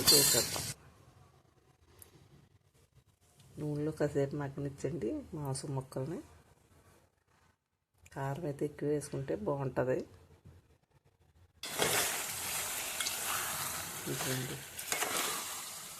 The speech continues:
ఇందులోనే ములక్కాడ ముక్కలు కూడా వేసేసుకుందాం. నాటుకోడి ములక్కాడ చాలా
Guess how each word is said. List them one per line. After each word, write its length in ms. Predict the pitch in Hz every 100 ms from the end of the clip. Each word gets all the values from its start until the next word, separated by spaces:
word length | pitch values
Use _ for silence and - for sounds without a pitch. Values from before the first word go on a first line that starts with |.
| - - - - - - - 139
ఇందులోనే 320 | 139 143 151 175
ములక్కాడ 340 | 139 131 139 139
ముక్కలు 240 | 135 139 139
కూడా 160 | 139 160
వేసేసుకుందాం. 680 | 135 131 123 - 120 113 - - - - - - - - - - - - - - - - - - - - - - - - - - - -
నాటుకోడి 540 | 143 143 139 - 147 165 156
ములక్కాడ 420 | - - 127 131 - - - - - - -
చాలా 220 | 135 127